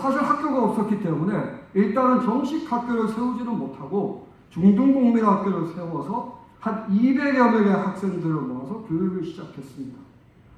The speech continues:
"배워야 살고 내가 다 공짜로 가르쳐 줄 테니 초등학교만 졸업하고 더 배우는 사람이 있다면 학비도 필요 없고 뜻이 있으면 된다.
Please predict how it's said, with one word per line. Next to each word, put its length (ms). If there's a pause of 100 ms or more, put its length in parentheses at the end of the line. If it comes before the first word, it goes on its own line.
(200)
"배워야 460
살고 640 (320)
내가 440
다 340
공짜로 420
가르쳐 360
줄 140
테니 540 (280)
초등학교만 640
졸업하고 460
더 140
배우는 380
사람이 400
있다면 280
학비도 300
필요 200
없고 500 (140)
뜻이 320
있으면 240
된다. 540